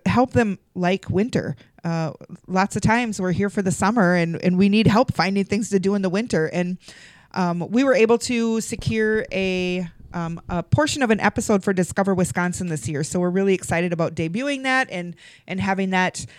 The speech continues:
um, out. But it really concentrated on the ability to go tubing and sledding and ice fishing. And we highlighted the, um, Friends of the Red Cedar Candlelight Ski, which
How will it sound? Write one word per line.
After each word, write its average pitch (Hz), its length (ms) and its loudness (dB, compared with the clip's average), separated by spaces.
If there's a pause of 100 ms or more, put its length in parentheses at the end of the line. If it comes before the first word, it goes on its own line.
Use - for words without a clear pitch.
(180)
um, 175 320 0
out. 214 300 4
But 196 120 4
it - 140 2
really 233 240 0
concentrated 214 680 -2
on 175 120 0
the 175 100 -2
ability 180 440 2
to 180 200 -2
go 165 280 -2
tubing 170 580 -4
and 165 180 -6
sledding 180 640 -4
and 165 360 -6 (200)
ice 208 200 0
fishing. 170 460 -4 (100)
And 170 380 -4 (300)
we 185 120 4
highlighted 180 640 -2
the, 175 500 -2
um, 170 240 -2
Friends 190 300 -4
of 185 80 -4
the 180 80 -2
Red 170 180 -2
Cedar 180 440 -4
Candlelight 185 520 -2
Ski, 196 380 -4
which 165 300 -2